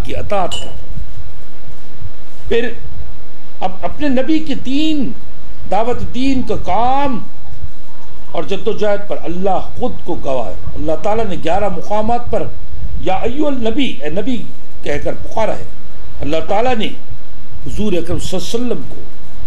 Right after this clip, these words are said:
ان خطابوں سے پکارا ہے، تا، یاسین، یا ایھا المزمل، یا ایھا المدثر۔ اے نبی، ہم نے تم پر یہ قرآن اس لیے نازل نہیں کیا کہ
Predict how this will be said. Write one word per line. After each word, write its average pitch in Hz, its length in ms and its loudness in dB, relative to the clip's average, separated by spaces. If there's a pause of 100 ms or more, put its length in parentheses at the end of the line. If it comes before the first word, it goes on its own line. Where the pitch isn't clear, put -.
(100)
ان 127 80 0 (100)
خطابوں 190 380 0
سے - 140 0 (120)
پکارا 156 360 0
ہے، 107 40 0 (100)
تا، 180 280 0 (920)
یاسین، 156 580 0 (800)
یا 139 180 0
ایھا 185 440 0
المزمل، 185 680 0 (760)
یا 151 120 0 (100)
ایھا 220 320 0
المدثر۔ 160 640 0 (1400)
اے 135 120 0
نبی، 190 300 0
ہم 180 140 0
نے 180 80 0 (100)
تم 202 260 0
پر 165 100 0
یہ 127 140 0 (100)
قرآن 165 380 0 (580)
اس - 180 0
لیے 214 80 0
نازل 220 360 0
نہیں 320 200 0
کیا 180 180 0
کہ - 160 0